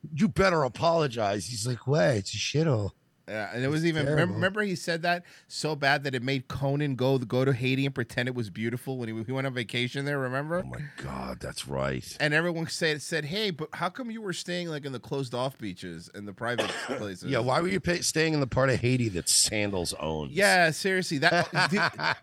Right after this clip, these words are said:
Speaker 2: that, that's actually an island that's owned by Norwegian Cruise Lines.
Speaker 1: Yeah, seriously.
Speaker 2: So I don't think
Speaker 1: Yeah.
Speaker 2: that counts as Haiti.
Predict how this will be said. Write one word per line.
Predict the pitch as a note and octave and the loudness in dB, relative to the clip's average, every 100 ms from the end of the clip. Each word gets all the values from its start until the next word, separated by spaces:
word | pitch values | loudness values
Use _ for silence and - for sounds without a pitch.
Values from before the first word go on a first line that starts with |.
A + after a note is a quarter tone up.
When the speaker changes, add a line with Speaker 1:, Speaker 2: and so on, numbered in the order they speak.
| C#3+ D3 D3+ | -4 -4 2
Speaker 2:
that, | G3 F3 | 4 4
that's | D#3+ A#3+ - | 4 4 4
actually | C#4+ - B3+ | 0 0 -2
an | G#3 | 0
island | E3 F#3+ F#3+ | 2 2 2
that's | D3+ - | -2 -2
owned | E3 | 0
by | E3 E3 | 0 0
Norwegian | C#3+ C3+ D3+ D#3+ | 0 0 -2 -4
Cruise | C3+ - C#3+ B2 | -6 0 0 0
Lines. | A2+ F2 D#2+ F2 - - - - | -2 -4 -6 -10 -14 -16 -14 -6
Speaker 1:
Yeah, | - | -6
seriously. | - - - - - D3+ | -6 -8 -8 -10 -8 0
Speaker 2:
So | D#3 | 2
I | |
don't | G3+ A3 | 4 4
think | F#3+ | 4
Speaker 1:
Yeah. | |
Speaker 2:
that | F#3 F3 | 4 4
counts | G3 F#3+ F3 | 4 4 2
as | C3+ | 0
Haiti. | D3 C#3 A#2 F2+ | 0 0 0 -4